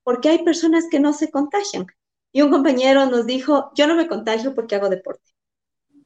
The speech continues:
¿Qué tan cierto es esto, Nati? ¿Cuánto nos ayuda y cuánto suma la vida deportiva y estos hábitos tan saludables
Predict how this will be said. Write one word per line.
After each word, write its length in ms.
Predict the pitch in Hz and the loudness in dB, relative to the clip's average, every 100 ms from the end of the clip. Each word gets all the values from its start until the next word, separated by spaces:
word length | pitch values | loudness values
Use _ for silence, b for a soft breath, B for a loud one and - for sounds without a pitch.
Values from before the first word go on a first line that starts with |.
| - | -2
¿Qué 100 | 254 | 2
tan 220 | 320 330 | 2 2
cierto 360 | 339 277 277 | 4 2 4
es 120 | 262 247 | 0 0
esto, 340 | 220 220 214 | -4 -6 -8
Nati? 320 | 202 196 226 | -6 -6 -6
¿Cuánto 480 | - 294 349 403 381 | 0 0 0 0 2
nos 220 | 359 349 | 2 0
ayuda 360 | 302 262 254 233 | 0 0 0 0
y 120 | 226 | 0
cuánto 320 | 247 254 277 | -2 0 0
suma 360 | 269 269 240 233 | -2 -4 -6 -4
la 140 | 208 | -6
vida 240 | 214 220 202 | -6 -6 -6
deportiva 540 | 202 196 190 190 190 | -8 -12 -12 -8 -4
y 100 | 202 | -4
estos 260 | 220 254 247 | -6 -6 -6
hábitos 440 | 254 247 247 240 b _ _ | -6 -6 -8 -10 b _ _
tan 220 | 269 277 | -2 -2
saludables 720 | 294 254 240 226 226 240 - | -2 -4 -4 -4 -4 -6 -6